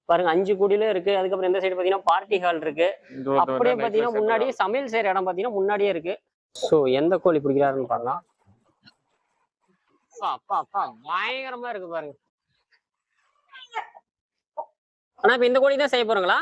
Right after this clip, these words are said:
Speaker 2: ஆமா, இந்த கோழி தான் செய்ய போறோங்க.
Speaker 1: சும்மா சங்கீரி சட்டி வறுவல் நம்ம ராஜகணபதியில பாருங்க, செம்மையா வந்து செய்ய போறாங்க. பார்க்கவே பாருங்க, பயங்கரமா இருக்கு கோழி. அப்பா.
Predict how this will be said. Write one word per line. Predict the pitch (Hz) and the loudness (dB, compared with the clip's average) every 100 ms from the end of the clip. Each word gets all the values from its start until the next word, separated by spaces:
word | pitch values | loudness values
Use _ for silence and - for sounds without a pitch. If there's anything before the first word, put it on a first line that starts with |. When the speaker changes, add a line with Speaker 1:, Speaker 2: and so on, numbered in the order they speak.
| 311 | 0
Speaker 2:
ஆமா, | 156 165 135 | -2 -2 -4
இந்த | 131 135 | -6 -6
கோழி | 143 | -4
தான் | 139 | -4
செய்ய | 123 117 110 | -6 -8 -8
போறோங்க. | 110 104 113 _ _ | -10 -12 -20 _ _
Speaker 1:
சும்மா | _ - 403 381 - | _ -4 -4 -4 -2
சங்கீரி | 208 262 277 247 | 0 0 0 0
சட்டி | 220 202 269 | 0 -2 0
வறுவல் | 247 226 247 | 0 2 2
நம்ம | 220 190 | 0 0
ராஜகணபதியில | 175 202 233 220 202 190 185 | 0 0 -2 -2 -2 -2 -2
பாருங்க, | 160 165 147 | 0 0 -2
செம்மையா | 143 165 180 233 | -6 -6 -2 0
வந்து | 226 214 | 0 0
செய்ய | 180 165 | -2 0
போறாங்க. | 160 151 170 233 _ _ _ _ _ _ - | 0 2 0 0 _ _ _ _ _ _ -2
பார்க்கவே | 165 214 285 285 294 | 2 4 2 -2 -4
பாருங்க, | 269 240 214 180 135 - _ 131 | -2 -2 -2 -4 -10 -20 _ -2
பயங்கரமா | 170 214 277 285 285 262 247 | 0 2 0 -2 0 2 0
இருக்கு | 196 190 | 0 -2
கோழி. | 160 180 151 _ - _ _ | 0 0 0 _ -20 _ _
அப்பா. | - 285 | 0 2